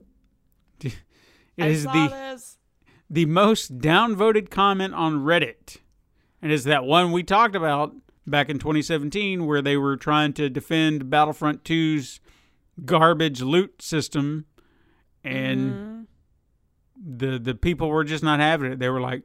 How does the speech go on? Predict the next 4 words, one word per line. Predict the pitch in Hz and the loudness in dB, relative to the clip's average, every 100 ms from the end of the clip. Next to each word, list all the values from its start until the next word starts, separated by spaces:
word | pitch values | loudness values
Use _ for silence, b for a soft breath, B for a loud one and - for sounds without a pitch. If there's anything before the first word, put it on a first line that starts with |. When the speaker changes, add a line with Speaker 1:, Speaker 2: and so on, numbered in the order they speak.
| _ | _
Speaker 1:
"F | 170 170 175 - | -6 -6 -6 -8
you, | 160 190 190 165 151 147 143 _ _ _ _ _ _ _ _ - 113 - | -4 0 2 2 2 0 -4 _ _ _ _ _ _ _ _ -20 -2 6
downvote." | 190 151 143 120 107 - _ _ _ _ _ _ _ _ _ _ _ | 8 8 4 -4 -8 -12 _ _ _ _ _ _ _ _ _ _ _
So | - 139 120 | -10 -6 -6